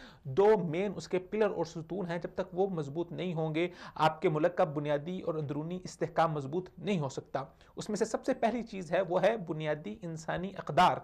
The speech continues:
وہ اقدار جب تک ہمارے اندر نہیں آئیں گے، ہمارا معاشرہ جتنے بھی مسائل ہیں، چاہے وہ corruption کا مسئلہ ہو، چاہے وہ غربت کا مسئلہ ہو، آ، چاہے وہ دھوکہ دہی کا مسئلہ ہو، چاہے وہ ملاوٹ کا مسئلہ ہو، یہ سب معاشرتی مسائل ہیں جو ہمارے معاشرتی ناسور ہیں، جو ہمارے معاشرے کو دیمک کی طرح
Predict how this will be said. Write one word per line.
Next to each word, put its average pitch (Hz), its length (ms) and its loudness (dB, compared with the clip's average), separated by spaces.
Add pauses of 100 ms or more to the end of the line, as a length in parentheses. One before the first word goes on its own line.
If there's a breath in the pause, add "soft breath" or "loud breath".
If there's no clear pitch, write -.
(320 loud breath)
وہ 233 120 4
اقدار 170 480 4
جب 214 160 -2
تک 220 200 -4
ہمارے 160 260 0
اندر 175 180 -2
نہیں 160 280 -6
آئیں 160 220 -4
گے، 214 80 -6
ہمارا 151 300 0
معاشرہ 147 420 -2
جتنے 180 360 -6
بھی 165 140 -8
مسائل 143 440 -2
ہیں، 160 100 -4
چاہے 160 180 -2
وہ 151 40 -2
corruption 170 400 -8
کا 156 160 -4
مسئلہ 147 240 -4
ہو، 151 200 4 (320 loud breath)
چاہے 196 140 6
وہ 170 80 6
غربت 185 480 4
کا 170 80 8
مسئلہ 156 280 0
ہو، 160 200 4 (260 loud breath)
آ، 156 120 4
چاہے 185 220 6
وہ 196 100 4
دھوکہ 156 400 4
دہی 175 280 0
کا 226 120 0
مسئلہ 156 300 -2
ہو، 185 220 2
چاہے 190 240 2
وہ 185 180 2
ملاوٹ 151 400 4
کا 190 100 0
مسئلہ 151 280 -4
ہو، 180 240 2
یہ 254 60 -6
سب 320 160 -4
معاشرتی 233 440 -6
مسائل 165 360 2
ہیں 196 80 2 (300 loud breath)
جو 180 140 6
ہمارے 165 520 4
معاشرتی 160 440 -2
ناسور 185 500 -2
ہیں، 202 120 4 (260 loud breath)
جو 170 160 6
ہمارے 175 260 4
معاشرے 220 380 0
کو 226 140 0
دیمک 180 340 -2
کی 214 60 -8
طرح 202 200 2